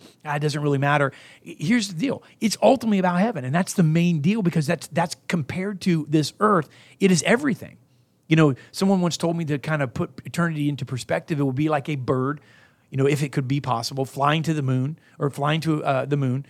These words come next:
uh, I'm sorry, flying to, uh, the sands in the desert of this earth, and one by one, one grain of sand at a time, flying all the way to the moon and laying that grain of sand, flying back to earth, picking up another grain of sand,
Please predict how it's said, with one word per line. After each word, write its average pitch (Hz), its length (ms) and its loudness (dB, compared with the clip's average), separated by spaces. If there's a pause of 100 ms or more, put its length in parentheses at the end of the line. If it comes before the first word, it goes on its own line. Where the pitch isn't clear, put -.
(380)
uh, 160 120 -4
I'm 151 100 -6
sorry, 123 220 -2
flying 156 400 0
to, 151 300 0
uh, 131 220 0
the 131 160 -4
sands 147 480 -4 (200)
in 143 100 -4
the 135 80 0
desert 135 420 0
of 127 80 -2
this 131 160 -6
earth, 135 260 -2 (320)
and 139 260 0
one 170 240 0
by 165 180 2
one, 147 380 0
one 180 420 2
grain 165 320 -2
of 147 80 -2
sand 156 240 -4
at 139 60 -2
a 127 60 -4
time, 123 280 -4
flying 147 460 -2
all 147 160 2
the 170 60 -2
way 160 100 2
to 151 60 0
the 135 80 -4
moon 139 260 0
and 123 120 -4
laying 139 340 0
that 135 200 -6
grain 139 360 -4
of 123 100 -8
sand, 123 340 -6 (220)
flying 143 320 -2
back 147 280 4
to 160 100 -8
earth, 143 300 -2
picking 151 220 -6
up 135 100 -4
another 139 200 -2
grain 131 200 -6
of 117 60 -8
sand, 120 180 -10